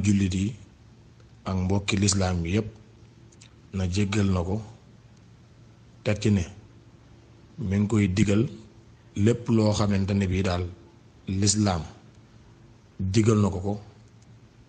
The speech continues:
mu def ko. Lépp loo xamante ne bii daal lislaam tere na ko, mu bàyyi ko.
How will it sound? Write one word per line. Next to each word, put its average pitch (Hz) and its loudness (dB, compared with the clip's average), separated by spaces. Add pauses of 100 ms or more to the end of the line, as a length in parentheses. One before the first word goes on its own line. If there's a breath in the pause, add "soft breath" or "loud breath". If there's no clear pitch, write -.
(640)
mu 90 -4
def 92 -4
ko. - -12 (720 loud breath)
Lépp 117 2
loo 113 4
xamante 101 0
ne 98 0
bii 95 0
daal 90 0 (460)
lislaam 101 0 (320)
tere 107 2
na 95 0
ko, 87 -8 (1080)
mu 95 -2
bàyyi 87 0
ko. 80 -12